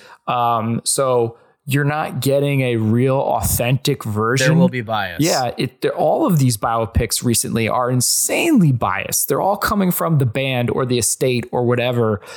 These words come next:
Speaker 1: Um, so you're not getting anything real. And, and, and again, you never really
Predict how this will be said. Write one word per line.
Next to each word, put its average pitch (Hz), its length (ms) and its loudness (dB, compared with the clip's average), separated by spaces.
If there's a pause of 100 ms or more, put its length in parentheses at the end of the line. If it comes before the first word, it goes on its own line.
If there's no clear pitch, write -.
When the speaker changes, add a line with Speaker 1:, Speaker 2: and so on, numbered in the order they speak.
(280)
Speaker 1:
Um, 123 320 0
so - 140 -2
you're 202 80 0
not 247 180 -2
getting 196 220 0
anything 151 500 2
real. 98 400 -2 (420)
And, 127 460 0
and, 143 280 0
and 151 220 -4
again, 165 300 0
you 156 140 2
never 185 280 0
really 160 400 0